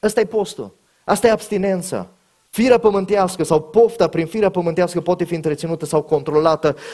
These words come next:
dar atunci când e lăsată, dragii mei, trebuie să înțelegeți un lucru, un alt adevăr. Asta reiese, dar și din Iacov, dar în special din doi Timotei. Asta m-a, m-a,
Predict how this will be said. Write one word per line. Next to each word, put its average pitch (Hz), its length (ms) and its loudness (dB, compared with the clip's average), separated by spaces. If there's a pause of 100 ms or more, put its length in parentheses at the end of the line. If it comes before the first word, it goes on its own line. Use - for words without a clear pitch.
dar 175 320 2
atunci 214 380 -4
când 240 140 -2
e 214 80 4
lăsată, 165 680 0 (180)
dragii 185 400 0
mei, 170 140 -2
trebuie 180 220 -4
să 180 80 -6
înțelegeți 160 500 -4
un 151 80 -4
lucru, 147 240 -6
un 143 100 -6
alt 143 200 0
adevăr. 139 560 -2 (180)
Asta 156 300 2
reiese, 151 480 2
dar 143 180 0
și 165 100 -8
din 147 160 -2
Iacov, 147 400 0
dar 147 160 0
în 151 100 -6
special 196 460 0
din 143 220 -6
doi 156 180 0
Timotei. 139 500 0
Asta 185 220 0
m-a, 160 280 2
m-a, 151 260 2